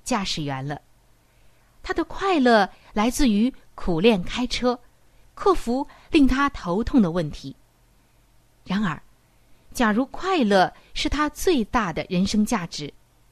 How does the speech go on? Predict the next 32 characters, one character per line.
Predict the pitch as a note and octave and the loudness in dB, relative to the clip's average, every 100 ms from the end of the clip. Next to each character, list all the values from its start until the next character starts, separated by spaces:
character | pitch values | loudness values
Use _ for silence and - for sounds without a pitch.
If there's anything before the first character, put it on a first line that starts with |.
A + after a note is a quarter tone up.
| _ _ | _ _
那 | A#3 | 2
么 | G3+ E3+ - - - - | 4 2 -4 -20 -16 0
练 | E4+ B3+ | 4 4
习 | - | 2
开 | C#4+ - F4 | -6 -4 -4
车 | - F4+ F4+ | -2 -2 0
这 | C4 | 0
件 | A3 F#3 | -2 -4
事 | - G3 | -2 -2
儿， | D3+ - _ - | -4 -12 _ -20
恐 | - F3+ | -8 -8
怕 | D#3 G#3 E3+ | -4 -4 -2
呀， | D3 - _ - - | -4 -10 _ -20 -4
就 | D#4 | 0
要 | C4 | 2
让 | B3+ A#3 | 4 2
他 | - A#3 A3+ - - | 0 -2 -2 -8 -18
快 | - D4 A3+ | -4 0 2
乐 | F3+ F#3 D3+ - | 4 4 2 -4
不 | G3 | -8
起 | - E3+ | -6 -8
来 | D3 C3+ | -8 -8
了。 | C#3 - _ _ _ _ _ _ _ _ _ _ _ _ _ _ _ _ - | -10 -12 _ _ _ _ _ _ _ _ _ _ _ _ _ _ _ _ 0
听 | A3+ | 2
众 | G#3 F#3 | 4 2
朋 | E3+ D#3+ | -2 -2
友， | D3 - _ _ _ _ _ - | -2 -4 _ _ _ _ _ -4
我 | F#3 | 2
们 | F3+ | 4
要 | A3 | 4
知 | G3+ A3 | 2 0
道， | F#3+ D#3 | 0 -2